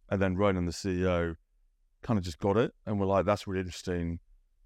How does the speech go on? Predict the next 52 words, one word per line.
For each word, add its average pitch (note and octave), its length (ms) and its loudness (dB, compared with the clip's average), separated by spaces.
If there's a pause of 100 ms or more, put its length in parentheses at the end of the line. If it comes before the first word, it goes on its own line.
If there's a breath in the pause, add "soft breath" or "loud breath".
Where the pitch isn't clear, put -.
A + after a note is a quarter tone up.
(120)
Uh, E2+ 140 -8
and G2+ 160 -4
this G2+ 160 0
idea G#2 420 4
that F2 200 -2
you G2 240 -2
were F2+ 120 0
gonna F#2+ 220 0
basically F2+ 640 -2 (1300)
talk C3+ 340 0
to - 100 -6
this G2 240 -2 (180)
sector - 460 -2
of E2+ 60 -2
the, F#2 120 0 (400)
of F#2 160 -2
the F#2 320 0 (380)
customer - 340 -2
base F2 100 -2
who G2+ 60 -8
didn't G#2+ 300 0
love F#2 340 0
any F2+ 220 0
of E2 80 0
the D#2 80 -4
brands. D2+ 420 -4
There's G2 120 -4
about F#2 160 2
eleven G2+ 220 2
percent. F2 520 0 (560)
They F#2+ 80 0
were E2+ 80 -2
kind F#2+ 160 0
of, E2+ 80 0
we F2+ 80 -2
call G#2 160 -2
them E2 100 -2
digital E2 320 -6
nomads, D#2+ 340 0
I D#2 60 -4
think. D2+ 220 -8 (500)
And F#2+ 160 0
they, G2+ 80 4
they F#2 240 2
were F#2+ 200 0 (340)
very C3+ 100 4
digital G#2+ 300 -2
enabled, F2 240 2
but - 80 -2
they G2+ 80 2
just F#2 240 -6
didn't, G2 280 -2